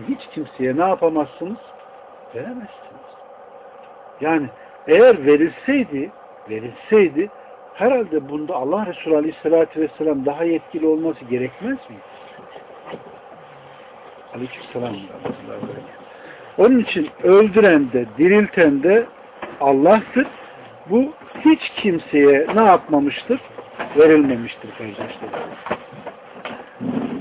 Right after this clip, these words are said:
Allah hepimize hayır versin, hayırdan ayırmasın, razı olacağı amelleri işlemeyi hepimize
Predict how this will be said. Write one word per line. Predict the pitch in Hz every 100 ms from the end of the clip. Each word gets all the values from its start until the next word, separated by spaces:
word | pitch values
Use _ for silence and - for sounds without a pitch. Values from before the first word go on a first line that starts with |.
| -
Allah | 175 214 226
hepimize | 202 208 180 208
hayır | 156 165 175 156
versin, | 139 127 - 214 - - -
hayırdan | 165 156 147 147
ayırmasın, | 143 156 143 131 123 - 208 - - - - - - - 117
razı | 147 165 160 175
olacağı | 156 131 131 131
amelleri | 160 165 147 127 123 120 160
işlemeyi | 180 - 131 123 123
hepimize | 135 190 - 127 120 165